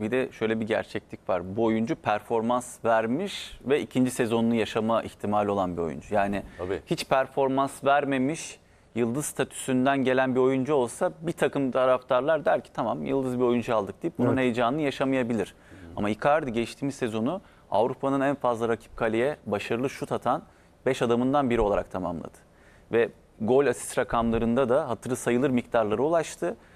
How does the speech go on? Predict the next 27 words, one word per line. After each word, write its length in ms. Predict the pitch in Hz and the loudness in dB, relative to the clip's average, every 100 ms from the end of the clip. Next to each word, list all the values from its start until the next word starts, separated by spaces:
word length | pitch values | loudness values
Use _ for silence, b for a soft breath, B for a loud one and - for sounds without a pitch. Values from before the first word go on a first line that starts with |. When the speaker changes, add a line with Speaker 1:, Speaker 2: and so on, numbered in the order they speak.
| B | B
Speaker 1:
Ve 80 | 113 | -8
siz 260 | - 135 131 | -4 -2 0
bugün 180 | 131 120 | 0 0
Şampiyonlar 600 | - 127 127 135 131 127 | 0 0 0 0 2 2
Ligi 160 | 117 113 | 2 2
hedefinde 640 | 117 113 120 113 110 101 | 0 0 -2 2 2 2
koşacaksanız 840 | - 110 113 123 143 - 131 165 - | -2 -4 -2 0 0 -2 -4 -4 -8
Icardi 420 | - - 135 117 | -8 -2 0 0
gibi 180 | 110 104 | -2 -2
bir 100 | 104 | -2
golcü 380 | 101 110 104 110 | 0 0 0 -2
de 240 | 143 156 | -2 -2
burada 180 | 113 117 | -2 -2
çok 200 | - 123 | -2 -2
önemli 320 | 110 104 123 | -2 0 2
bir 40 | 127 | 2
rol 120 | 120 | 2
üstlenecek. 500 | 95 - 95 90 90 - B B | 0 -4 -6 -4 -8 -10 B B
Ve 40 | 120 | -4
taraftarlar 640 | - 139 131 143 131 135 | 2 2 2 2 2 2
da 140 | 123 104 | 2 2
doğal 220 | 131 135 | 2 2
olarak 360 | 98 104 180 - B B | 2 2 0 -2 B B
Şampiyonlar 640 | - 127 123 - 139 151 147 | -2 0 0 0 0 2 2
Ligi'nde 300 | 123 120 110 | 2 0 0
gruplardan 640 | 107 120 - 131 120 131 | 0 -2 2 2 2 0
çıkan, 380 | 127 - 107 98 | -4 -6 -6 -6